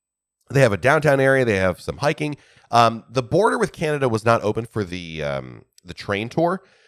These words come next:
So we decided initially we're gonna do another hike. And, uh, we went to go do the hike on the Dewey Lake Trail system. I has read some really good things about Dewey Lake and getting there. Unfortunately, the trail was, like, super intense. Like, I mean,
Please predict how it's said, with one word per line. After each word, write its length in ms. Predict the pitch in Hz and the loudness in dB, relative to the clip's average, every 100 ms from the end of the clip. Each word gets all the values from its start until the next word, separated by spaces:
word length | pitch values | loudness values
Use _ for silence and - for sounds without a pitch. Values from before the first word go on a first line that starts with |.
| _ | _
So 140 | 160 | -4
we 160 | 151 254 | -4 -4
decided 440 | 262 180 165 147 | 0 4 4 2
initially 440 | 120 117 123 120 | 0 0 -2 -2
we're 100 | 110 | -4
gonna 120 | 101 90 | -2 -2
do 100 | 87 | -2
another 220 | 82 73 | -2 -2
hike. 400 | - 170 208 - _ _ _ - | 2 2 0 -14 _ _ _ -4
And, 600 | 117 117 113 113 113 117 | 0 2 2 2 0 -2
uh, 320 | 117 107 107 104 | -2 2 2 2
we 80 | 117 | 0
went 160 | 170 | -2
to 80 | 220 | -2
go 100 | 185 | -4
do 260 | 135 139 135 | 0 0 0
the 100 | 113 | 0
hike 320 | 139 123 117 | 0 0 -2
on 160 | - 107 | -2 0
the 80 | 90 | -2
Dewey 400 | 73 104 113 117 | -2 -2 0 -2
Lake 380 | 95 104 - | -2 -4 -6
Trail 340 | - - 98 92 | -16 -6 -4 -4
system. 240 | 147 135 | -6 -4
I 60 | 104 | -2
has 280 | 95 87 _ | -4 -6 _
read 180 | 80 80 | -8 -8
some 140 | 78 | -8
really 180 | 73 71 | -12 -10
good 140 | 76 76 | -10 -8
things 240 | 85 85 | -8 -6
about 240 | 82 69 | -6 -4
Dewey 180 | 82 80 | -4 -6
Lake 280 | 73 90 107 | -2 -4 -4
and 60 | 78 | -4
getting 180 | 95 123 | -2 0
there. 160 | 170 - _ _ | -2 -4 _ _
Unfortunately, 560 | - 117 269 403 202 151 | -8 -6 -4 -2 -2 -2
the 80 | 113 | -4
trail 540 | - 139 156 165 160 | -8 -4 2 4 4
was, 160 | 123 113 | 2 2
like, 280 | 113 101 - | 0 -2 -8
super 1040 | - - - - 165 151 139 - 120 101 98 | -16 -16 -14 -2 4 6 4 4 2 2 0
intense. 560 | 95 92 95 73 - | -6 -8 -8 -8 -4
Like, 240 | 107 101 - _ _ _ - | -2 -2 -4 _ _ _ 0
I 100 | 147 | 2
mean, 280 | 139 127 | 2 0